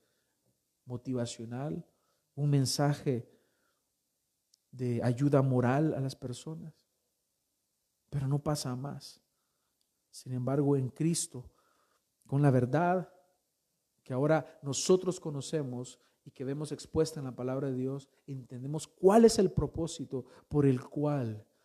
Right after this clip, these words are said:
el Señor vino a esta tierra.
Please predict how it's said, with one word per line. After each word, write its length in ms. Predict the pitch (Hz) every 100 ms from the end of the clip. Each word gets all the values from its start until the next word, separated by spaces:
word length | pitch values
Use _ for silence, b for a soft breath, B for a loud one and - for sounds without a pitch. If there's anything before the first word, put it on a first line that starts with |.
| _ 139
el 160 | 131
Señor 580 | - 127 123 127 123 117
vino 420 | 147 151 113 90 _ _ _ _
a 100 | 107
esta 240 | 110 - 110
tierra. 320 | - 92